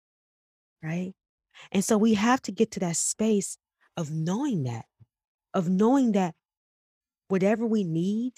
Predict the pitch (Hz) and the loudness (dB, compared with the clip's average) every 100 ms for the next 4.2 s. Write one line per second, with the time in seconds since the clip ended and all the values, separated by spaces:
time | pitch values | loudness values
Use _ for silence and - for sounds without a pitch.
0 | _ _ _ - 185 - 175 160 - 170 | _ _ _ -8 -8 -6 -6 -6 -6 -4
1 | 175 156 151 - 143 135 160 147 143 _ | -4 -4 -6 -8 -8 -6 -6 -6 -12 _
2 | _ _ _ _ _ _ - - 165 233 | _ _ _ _ _ _ -16 -6 0 2
3 | 269 240 208 180 - 165 - - 190 - | 2 2 0 0 -2 -6 -6 -8 -4 -4
4 | - | -6